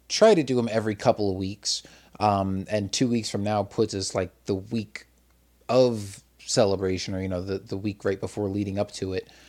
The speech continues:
Um, so probably won't be a lot of news to talk about between now and then, but if there is, you know, we might do an episode to talk about that. Um, but if not, we'll probably just wait three weeks and then just do a huge celebration wrap-up episode, um,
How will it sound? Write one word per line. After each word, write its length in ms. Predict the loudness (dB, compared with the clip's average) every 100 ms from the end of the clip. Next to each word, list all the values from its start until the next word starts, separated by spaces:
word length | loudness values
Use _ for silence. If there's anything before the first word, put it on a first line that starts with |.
| -20 _
Um, 640 | 0 0 0 -2 -4 -6 -8 _
so 120 | 0 2
probably 280 | 2 2
won't 220 | 2 2 2
be 100 | 2
a 60 |
lot 180 | 4 2
of 80 | 2
news 240 | -2 -2
to 80 | -2
talk 220 | -2 0
about 160 | 0 -4
between 280 | -6 -6 -4
now 220 | -4 -4
and 120 | -4
then, 160 | -4 2
but 160 | 2
if 100 | 2
there 140 | -2 0
is, 540 | 6 6 6 4 0
you 60 | -2
know, 60 | -2
we 80 |
might 200 | 0 -2
do 80 | -2
an 80 | -2
episode 300 | -2 -4 -8
to 80 | -4
talk 240 | -2 -2
about 240 | -4 -8 -6
that. 340 | -4 -4 -6 -20 -20 _
Um, 640 | 0 0 0 -2 -4 -6 -8 _ _
but 120 | -2 -2
if 120 | 0
not, 300 | 0 0 0
we'll 120 | -6
probably 480 | _ 2 4 4 2
just 180 | -2 -4
wait 180 | -4
three 320 | -6 -6 -2 0
weeks 260 | -2 -4
and 120 | -8
then 120 | -6 -6
just 200 | -8 -4
do 180 | -4
a 60 | -4
huge 520 | -8 -6 -4 -4 -6
celebration 960 | -2 0 0 -2 -4 -4 -6 -6 -8 -10 _ -20 -6
wrap-up 420 | -6 -4 -8 -6
episode, 600 | -6 -4 -2 0 0 -2 -10 -20 -20 -20 -4
um, 580 | -2 0 -2 -4 -6